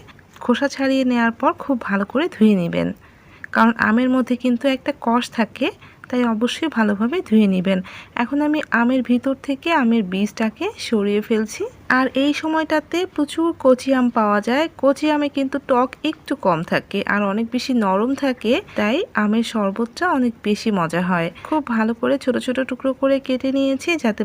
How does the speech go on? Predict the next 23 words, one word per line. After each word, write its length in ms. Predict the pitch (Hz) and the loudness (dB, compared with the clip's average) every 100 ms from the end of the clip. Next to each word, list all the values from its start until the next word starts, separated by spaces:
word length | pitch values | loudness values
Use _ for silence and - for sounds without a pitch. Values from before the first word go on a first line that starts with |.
| 208 | -2
ব্লেন্ড 240 | 202 220 226 | -2 0 0
করতে 220 | 240 254 | -2 -2
সুবিধা 380 | 254 247 247 262 262 | -2 0 0 0 -2
হয়। 200 | 269 320 - | 0 0 2
পাতলা 240 | 233 - 262 | 0 0 -2
পাতলা 260 | 262 - 277 | -4 -4 -4
করে 160 | 294 359 403 | -2 0 0
টুকরো 260 | 262 240 240 | 0 0 0
করে 160 | 240 233 226 | 2 2 2
নিয়েছি 280 | 214 208 320 311 | 0 -2 -2 -2
যাতে 160 | 240 247 | -2 -4
খুব 140 | - 320 | -2 -2
দ্রুত 240 | 214 220 330 339 | 0 0 0 2
ব্লেন্ড 220 | 233 202 202 | 2 2 2
করে 160 | 185 185 | 4 4
নেওয়া 180 | 180 180 | 2 -2
যায়। 140 | 190 214 | -2 0
সবটা 280 | 262 262 285 277 | -2 -2 -2 0
কেটে 200 | 277 277 277 | 0 0 0
নিয়েছি। 400 | 277 277 - 381 494 - - - - | 0 0 0 -2 -2 -8 -18 -6 0
আমি 120 | 214 226 | 2 2
একটা 140 | 226 220 | 0 0
ব্লেন্ডারের 500 | 202 214 220 233 247 | 0 2 2 2 2